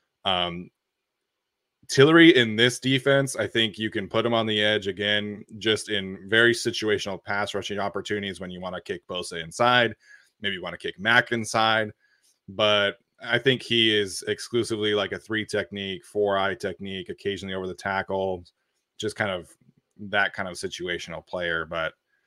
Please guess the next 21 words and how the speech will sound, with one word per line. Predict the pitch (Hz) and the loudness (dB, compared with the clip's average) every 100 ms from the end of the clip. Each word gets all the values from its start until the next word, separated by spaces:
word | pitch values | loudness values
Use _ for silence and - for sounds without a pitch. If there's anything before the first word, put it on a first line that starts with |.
| _ _ _ _ | _ _ _ _
like | 95 90 | -6 -2
Tyler | 101 92 90 | -2 -2 -4
has | 87 | -4
said, | 95 85 | -6 -2
we | 101 | 0
expect | 110 123 113 | 4 4 4
him | 113 | 2
to | |
start | 107 120 113 113 _ _ _ _ - | 4 6 8 6 _ _ _ _ -14
and | 95 | -8
hopefully | 92 110 104 113 113 110 110 - - | 0 0 2 4 6 4 -4 -12 -12
<laughs> | - - - | -16 -16 -8
replace | 101 107 101 101 | -2 2 2 2
him | 98 98 95 | 0 -2 -6
with | 107 95 - | -6 -6 -6
some | 113 101 | -6 -2
kind | 104 | -2
of | 98 | 0
long-term | 101 98 95 101 98 95 85 _ - | 0 -2 -4 -4 -4 -8 -12 _ -2
draft | 104 95 - | 0 0 0
pick | 98 95 | -2 -2